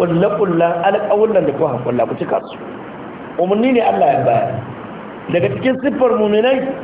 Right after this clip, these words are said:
akwai cika alƙawari. Ba sa warware alƙawari.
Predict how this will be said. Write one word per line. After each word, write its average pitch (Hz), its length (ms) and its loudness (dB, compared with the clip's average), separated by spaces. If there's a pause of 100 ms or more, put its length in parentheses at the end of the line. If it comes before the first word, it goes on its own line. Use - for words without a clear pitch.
(240)
akwai 160 280 0
cika 180 180 0
alƙawari. 123 440 0 (1040)
Ba 208 240 2
sa 190 160 0
warware 165 340 2
alƙawari. 127 540 0